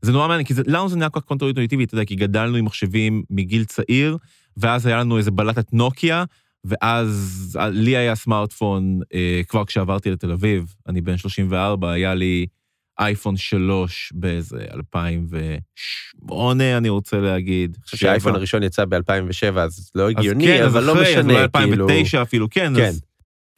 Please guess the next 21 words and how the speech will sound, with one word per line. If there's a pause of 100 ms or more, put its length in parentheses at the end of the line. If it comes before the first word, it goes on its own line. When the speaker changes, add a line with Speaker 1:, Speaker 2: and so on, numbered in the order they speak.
(120)
Speaker 1:
ופתאום
אנחנו
מדברים
על
קהלים,
ו-, (100)
ולקהלים
האלה,
אתה
יודע, (120)
נ-,
דבר
כמו (1300)
טלוויזיה,
דברים,
אה,
סטרימינג,
שירותי
מנוי,
עם
מה,